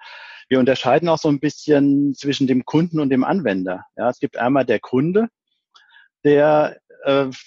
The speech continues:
sagt, okay, wir, wir brauchen, ja, den Arbeitsplatz mit ein-, mit einem Client. Und dann sagen wir, fragen wir ihn aber, „Wie sieht's denn aus? Können wir da mal mit deinen Anwendern reden, was ihr ganz konkret braucht?“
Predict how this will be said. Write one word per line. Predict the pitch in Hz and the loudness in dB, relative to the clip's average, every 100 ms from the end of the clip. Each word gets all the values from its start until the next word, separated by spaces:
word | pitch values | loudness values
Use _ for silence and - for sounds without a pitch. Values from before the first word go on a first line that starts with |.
| - | -2
sagt, | 143 - | -2 -2
okay, | 131 - 147 156 | -6 0 0 2
wir, | 151 143 | 2 0
wir | 131 | -2
brauchen, | - 117 139 139 135 131 131 127 127 - _ | 0 0 2 0 0 0 0 -2 -6 -10 _
ja, | 123 131 | -2 0
den | 123 | 0
Arbeitsplatz | 120 147 151 - 135 139 - - | 0 2 0 -2 0 0 -2 -4
mit | 135 131 | -2 0
ein-, | 127 | -2
mit | 123 | 0
einem | 131 120 | -2 -2
Client. | - 107 98 92 - - _ _ _ _ _ _ _ _ _ _ _ _ - | -2 0 0 -2 -8 -18 _ _ _ _ _ _ _ _ _ _ _ _ -4
Und | 120 | 0
dann | 127 151 | 0 2
sagen | 160 170 | 2 2
wir, | - | 0
fragen | 135 147 | 0 2
wir | 156 | 2
ihn | 175 220 | 2 2
aber, | 156 131 147 - | 2 0 0 -4
„Wie | |
sieht's | 135 165 - | -4 -6 0
denn | 156 | 0
aus? | 117 143 180 | 2 2 2
Können | - 151 | -2 0
wir | 156 | 2
da | 156 | 2
mal | 151 | 2
mit | 147 143 | 2 2
deinen | 143 | 0
Anwendern | - 185 185 156 120 | 0 -2 0 0 0
reden, | 107 104 107 107 | 0 -4 -2 -4
was | 123 | -4
ihr | 135 | -4
ganz | 131 139 - | -2 -4 -4
konkret | 143 - 151 208 - | -4 0 0 0 -4
braucht?“ | - 95 87 - - | -2 0 0 -4 -18